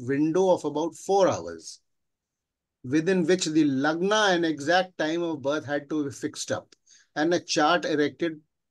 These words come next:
for the established time। अब हमें छः चार उन्नीस सौ इक्यावन date मिल गई और उस दिन सुबह नौ बज के छप्पन मिनट से नाइन फिफ्टी सिक्स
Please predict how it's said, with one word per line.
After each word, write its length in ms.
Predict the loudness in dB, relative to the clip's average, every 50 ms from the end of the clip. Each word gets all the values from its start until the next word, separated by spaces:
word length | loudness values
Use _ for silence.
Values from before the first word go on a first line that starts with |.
| _ _ _ _ -4 -2
for 100 | 0 2
the 120 | 2 2 2
established 600 | 0 -2 -4 -4 -6 -6 -6 -10 -12 -12 -14 -14
time। 200 | -14 -14 -16 -18 -20 _ _ _ _ _ _ _ _ _ _ _ _ _ _ _ _ _ _ _ _ _ _ _ _ _ _ _ _ _ _ _ -2
अब 160 | 0 0 0
हमें 340 | 0 0 2 2 2 0 -2 -4 0 0 0 0 0 _ _ _ _ _ _ _ _ _ _ _
छः 360 | -8 -4 2 4 6 8 8 6
चार 400 | 4 2 0 2 2 2 2 0
उन्नीस 520 | 0 -2 -4 -2 -2 -2 -4 -4 -6 -4
सौ 160 | -2 -2 -2 0
इक्यावन 680 | -2 -6 -6 _ -4 0 0 0 2 0 -2 -2 -2
date 320 | 0 0 0 0 0 -2 -4
मिल 220 | -4 -2 -2 -2
गई 400 | -4 -4 -4 -4 -4 -6 -8 -10 _ _ _ _ _ _ _ _ _ -6
और 280 | -4 -2 -2 -2 -2
उस 280 | -2 -6 -6 -6 -6 -8
दिन 400 | -6 -6 -4 -2 -2 -4 -6 -6 -10 _ _ _ _ _ _ _ _ _
सुबह 420 | -20 -10 -4 -4 -2 -2 0 -2 -2
नौ 300 | 0 0 0 2 2 4
बज 200 | 4 2 2 2
के 120 | -2 -6 -6
छप्पन 600 | -6 -6 -8 -8 -8 -10 -10 _ -4 -4 -2 0
मिनट 300 | 0 0 0 0 -2 -2
से 420 | -4 -4 -2 -2 -2 -2 -4 -8 _ _ _ _ _ _ _ _ _ _ _ _ _ _ _ _ -4
नाइन 300 | -2 -2 0 -2 -2 -4
फिफ्टी 360 | -4 -4 -4 -2 -2 -4 -4
सिक्स 320 | -2 -2 -4 -4 -4 -10